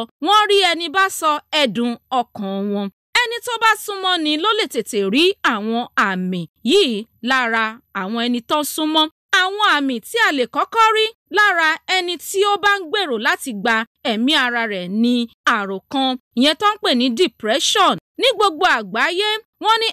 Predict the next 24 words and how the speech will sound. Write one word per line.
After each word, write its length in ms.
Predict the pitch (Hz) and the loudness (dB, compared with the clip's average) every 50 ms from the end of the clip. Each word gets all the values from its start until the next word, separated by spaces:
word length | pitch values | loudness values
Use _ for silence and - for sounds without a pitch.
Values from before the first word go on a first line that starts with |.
| - _ | -4 _
eight 240 | - 453 480 466 - | 0 0 0 -2 -4
hundred 420 | - 392 370 370 359 339 370 370 370 | -4 -4 -4 -4 -2 0 0 0 0
thousand 480 | - - 339 330 311 269 320 320 311 285 | -2 -2 -2 -2 -2 0 -2 -2 -2 -2
people 520 | _ - 330 311 294 - - 277 262 233 196 165 - _ _ | _ -2 -2 -2 -2 -2 0 0 2 2 2 0 -4 _ _
ló 200 | - 220 269 381 427 427 | -2 0 2 2 2 0
ti 240 | - - - 370 339 | -2 -2 -2 0 0
gba 300 | 277 240 208 302 294 294 285 294 302 _ _ - | 0 0 0 2 2 2 2 0 -4 _ _ -6
ẹ̀mí 420 | - 262 214 202 214 226 262 302 330 349 370 370 _ - | -4 -4 -2 -2 0 0 2 2 0 0 -2 -6 _ 0
ara 380 | 311 285 277 277 277 285 285 277 | 2 2 2 2 2 2 2 2
wọn. 260 | 277 285 285 277 277 285 - _ | 0 -2 -2 -2 -4 -6 -8 _
Ó 140 | - 381 466 494 | -2 -2 0 2
wà 160 | 440 480 381 269 | 2 2 4 4
ní 200 | 254 254 262 359 | 2 2 0 0
àkọsílẹ̀ 760 | 440 415 302 - - 254 254 - - 403 440 440 427 381 - 269 - _ _ | 0 0 -2 -4 -8 -10 -8 -4 -2 -2 0 2 0 0 0 -2 -8 _ _
pé 160 | _ - 415 427 440 | _ -4 -2 -2 -2
ní 200 | 427 403 381 403 415 | -2 -2 -2 0 2
ọdún 360 | 381 349 349 302 403 370 330 | 2 2 2 0 -2 -6 -4
two 140 | - - 453 | -2 -4 -4
thousand 460 | - - 359 339 311 262 311 302 285 | 0 0 0 0 0 0 0 0 0
and 180 | 262 233 220 - _ | 0 0 -2 -2 _
eighteen 680 | - 247 226 214 - - - 440 453 392 330 247 165 - _ | 2 2 2 2 0 0 2 2 4 4 2 0 -2 -8 _
ni 140 | - 233 262 302 | -4 0 2 2
eléyìí 460 | 302 311 330 415 440 392 285 247 247 | 2 2 2 0 0 0 0 0 -2
ṣẹlẹ̀. 460 | 233 - - 285 262 254 226 196 180 | -2 -2 -2 0 0 0 0 -2 -4